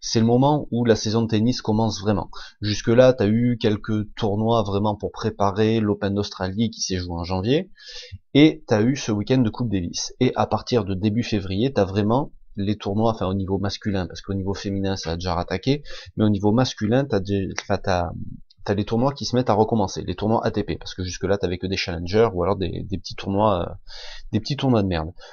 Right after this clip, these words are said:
Donc, ce que je voudrais te donner aujourd'hui, c'est deux, trois conseils, deux, trois choses à suivre, justement, après ces week-ends de Coupe Davis. Alors, je vais te donner quelques exemples. Si tu veux, euh, ben là, tu vois, je suis sur le site de la Coupe Davis, et donc là, t'as les derniers matchs qui se sont joués. Et, en gros,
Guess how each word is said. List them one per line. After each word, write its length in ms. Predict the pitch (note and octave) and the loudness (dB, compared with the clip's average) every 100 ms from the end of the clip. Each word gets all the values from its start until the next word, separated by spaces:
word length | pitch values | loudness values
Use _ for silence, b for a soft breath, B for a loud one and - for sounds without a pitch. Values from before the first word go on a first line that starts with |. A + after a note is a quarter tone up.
| B | B
Donc, 160 | B2+ C3+ | 2 2
ce 60 | |
que 100 | - | 2
je 60 | C3+ | 0
voudrais 180 | C#3+ D3+ | 4 2
te 60 | |
donner 180 | C#3 C#3 | 4 4
aujourd'hui, 260 | C3 A#2+ C#3+ | 4 2 -2
c'est 140 | - | -4
deux, 160 | G2+ C3+ | -2 0
trois 180 | - C3 | 2 2
conseils, 480 | A#2+ - C3 D3 - | 0 2 2 2 0
deux, 140 | D3 | -2
trois 180 | - B2+ | 2 0
choses 300 | - B2+ - | 4 2 2
à 60 | G#2+ | -6
suivre, 400 | - C#3 C#3+ B2+ - _ - - - _ - _ - _ | -2 0 0 -6 -16 _ -20 -20 -20 _ -20 _ -10 _
justement, 480 | - A#2+ - A#2+ B2 | -6 -6 0 2 4
après 260 | B2 - C3+ | 2 4 2
ces 140 | C3 | 4
week-ends 220 | G#2+ B2 | 2 2
de 80 | A#2 | 2
Coupe 160 | - A2+ | 0 0
Davis. 340 | F#2 - - B B B - | 0 -2 -12 B B B 6
Alors, 300 | B2 F#2+ - B B | 8 8 -2 B B
je 140 | - A2+ | -2 0
vais 60 | |
te 40 | B2+ | 4
donner 220 | C#3 D3+ | 4 6
quelques 320 | C3 A2 A2+ | 4 4 2
exemples. 420 | G#2 A2+ D3+ - - | 4 4 4 2 -6
Si 180 | - | -6
tu 140 | - A#2+ | -4 0
veux, 360 | C3+ D#3 C3 - - | 2 2 -2 -10 -2
euh, 260 | A#2 A2 | 4 4
ben 160 | F#2+ G2+ | 4 4
là, 120 | D3+ | 4
tu 120 | - | 2
vois, 220 | G#2 B2+ - | 4 6 4
je 80 | - | -4
suis 140 | G#2+ | -4
sur 140 | - | -4
le 40 | G2+ | -4
site 140 | C#3 | -2
de 80 | A2+ | 0
la 80 | G#2 | -2
Coupe 140 | G#2 | 0
Davis, 340 | G2+ A#2 C#3+ - | -2 -2 -4 -4
et 80 | |
donc 200 | G#2 G2+ | -2 2
là, 120 | C3+ - | 2 2
t'as 140 | G#2+ | 2
les 120 | A2 | 2
derniers 300 | A2+ A#2 G#2 | 2 2 2
matchs 340 | G#2+ C#3 - - | 2 0 -4 -6
qui 120 | - | -6
se 120 | B2 | -4
sont 160 | - G#2+ | -2 -2
joués. 220 | F#2 G#2+ - - B B B - - | -4 -12 -20 -18 B B B -6 2
Et, 300 | C3+ - - - - - | 2 2 -6 -16 -12 -2
en 120 | B2 | -2
gros, 440 | G2 B2 D3 - | 2 4 4 0